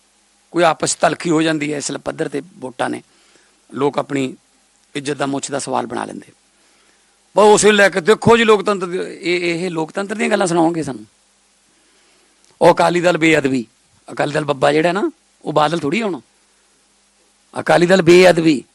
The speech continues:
ਹਾਂ, ਜਾਂ ਐਂ ਵੀ ਕਹਿ ਸਕਦੇ ਹੋ, ਅਕਾਲੀ ਦਲ ਬਦਮਾਸ਼ਾ, ਬਦਮਾਸ਼। ਉਹ ਗੈਂਗਸਟਰਾਂ ਨੂੰ ਟਿਕਟਾਂ ਦਿੰਦੇ ਆ, ਉਹਨਾਂ ਦੇ ਰਿਸ਼ਤੇਦਾਰਾਂ ਨੂੰ ਟਿਕਟਾਂ ਦਿੰਦੇ ਆ। ਅਕਾਲੀ ਦਲ ਨੇ ਤਾਂ ਹੁਣ ਸਿੱਧੀ ਤਰੀਕਾ ਲੱਭ ਲਿਆ, ਕਹਿੰਦਾ, "ਹੱਥ ਬੰਨ੍ਹ ਕੇ ਵੋਟਾਂ ਲੈਣੀਆਂ, ਹੁਣ ਤਾਂ ਪਿਸਤੌਲ ਦੇ ਨਾਂ ਤੇ ਵੋਟਾਂ ਮੰਗਾਂਗੇ।"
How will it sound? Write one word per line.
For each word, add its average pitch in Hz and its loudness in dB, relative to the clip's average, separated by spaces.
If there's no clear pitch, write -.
ਹਾਂ, 160 2
ਜਾਂ 175 6
ਐਂ 185 4
ਵੀ 208 4
ਕਹਿ 208 4
ਸਕਦੇ 185 4
ਹੋ, 160 -2
ਅਕਾਲੀ 180 0
ਦਲ 208 4
ਬਦਮਾਸ਼ਾ, 180 0
ਬਦਮਾਸ਼। 147 0
ਉਹ 165 -8
ਗੈਂਗਸਟਰਾਂ 202 4
ਨੂੰ 226 6
ਟਿਕਟਾਂ 214 2
ਦਿੰਦੇ 185 4
ਆ, 120 -2
ਉਹਨਾਂ 196 -2
ਦੇ 220 6
ਰਿਸ਼ਤੇਦਾਰਾਂ 202 2
ਨੂੰ 202 2
ਟਿਕਟਾਂ 202 2
ਦਿੰਦੇ 185 4
ਆ। 151 2
ਅਕਾਲੀ 202 4
ਦਲ 226 4
ਨੇ 233 -2
ਤਾਂ 226 2
ਹੁਣ 220 2
ਸਿੱਧੀ 190 -4
ਤਰੀਕਾ 220 -2
ਲੱਭ 190 0
ਲਿਆ, 214 2
ਕਹਿੰਦਾ, 220 2
"ਹੱਥ 226 2
ਬੰਨ੍ਹ 202 0
ਕੇ 208 0
ਵੋਟਾਂ 202 0
ਲੈਣੀਆਂ, 185 0
ਹੁਣ 196 0
ਤਾਂ 180 -2
ਪਿਸਤੌਲ 196 6
ਦੇ 196 6
ਨਾਂ 196 6
ਤੇ 190 2
ਵੋਟਾਂ 175 4
ਮੰਗਾਂਗੇ।" 104 -4